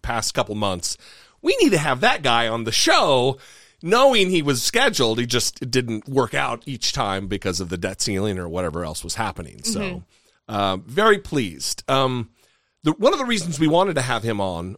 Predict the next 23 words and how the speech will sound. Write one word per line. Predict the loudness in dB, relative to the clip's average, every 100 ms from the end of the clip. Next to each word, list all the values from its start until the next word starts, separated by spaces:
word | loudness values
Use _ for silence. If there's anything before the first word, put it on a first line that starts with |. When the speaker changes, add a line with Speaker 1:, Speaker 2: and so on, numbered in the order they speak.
| -4
Speaker 1:
was | 2 2 4 2 0 -4 -6 -4
because | -4 0 2 4 2 0
of | 4 4 4 0 -10 _ _ _
who | 0 0
he | 2 0 2
is, | 0 -2 -4 -6 -6 -12 _ _ _ -8
uh, | -4 -2
how | -2 0 0
he | -2 -8
behaves, | -8 -8 0 2 2 -2 -4
how | -2 -2
he | -4
comports | -6 -8 -2 0 0 2
himself | 0 0 2 2 0 -4
with | -10
Congress, | -2 0 0 -4 -6
that | -6 -4
he | -2
is | 0 -4 -12 -16 -4
not | 2 4 2 -2
a | -10
punch | -4 -2 -2 -4 0
puller | 2 2 0 -2